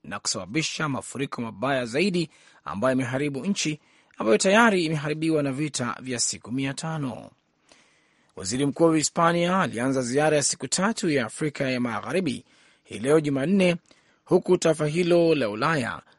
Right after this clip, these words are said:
likijitahidi kudhibiti idadi ya watu wanaofanya safari hatari sana katika bahari ya Atlantic kwa njia ya boti hadi visiwa vya Canary. Wanasayansi wanaochunguza aina mpya ya ugonjwa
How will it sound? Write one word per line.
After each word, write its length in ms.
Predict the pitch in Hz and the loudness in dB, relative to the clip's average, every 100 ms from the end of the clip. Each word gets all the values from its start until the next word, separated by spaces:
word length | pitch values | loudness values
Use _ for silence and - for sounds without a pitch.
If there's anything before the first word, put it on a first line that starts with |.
| _ | _
likijitahidi 840 | - 131 151 151 180 165 175 165 165 | -8 -4 -2 2 2 2 0 0 0
kudhibiti 720 | 131 113 95 160 - 160 143 | -4 -4 -2 0 0 -2 0
idadi 400 | 127 135 160 160 | -2 0 0 0
ya 80 | 139 98 | 0 0
watu 320 | 165 - 165 | -4 -2 -2
wanaofanya 440 | 127 - 139 131 | -2 -4 -4 -2
safari 460 | - 120 143 143 131 | -4 -6 -6 -4 -4
hatari 420 | 139 - 170 170 | -6 -6 -4 -4
sana 420 | - 214 120 104 _ _ _ | -2 -2 -2 -6 _ _ _
katika 240 | - 131 156 | -8 -4 0
bahari 340 | 147 151 143 | 2 2 -2
ya 60 | 120 | -4
Atlantic 500 | - 202 202 180 214 - - _ | -2 -2 -2 -4 -4 -14 -20 _
kwa 100 | 117 | -8
njia 260 | 123 131 110 | -6 -4 -6
ya 80 | 101 | -4
boti 380 | 170 151 127 - _ _ _ | -4 -2 -6 -8 _ _ _
hadi 400 | - 135 147 143 | -6 -4 -2 -2
visiwa 420 | 139 131 147 101 | -2 -2 -2 -6
vya 160 | 80 78 | -8 -10
Canary. 600 | - 165 151 104 52 - _ _ _ _ _ _ _ - _ _ _ _ | -8 -6 -6 -8 -12 -20 _ _ _ _ _ _ _ -20 _ _ _ _
Wanasayansi 580 | 202 202 202 208 240 233 | 6 6 6 6 6 4
wanaochunguza 580 | 190 151 160 156 165 131 | 2 2 -2 -2 -2 0
aina 200 | 139 135 | -2 -2
mpya 240 | 175 - 147 | -2 0 0
ya 60 | |
ugonjwa 380 | 113 147 160 | 2 0 0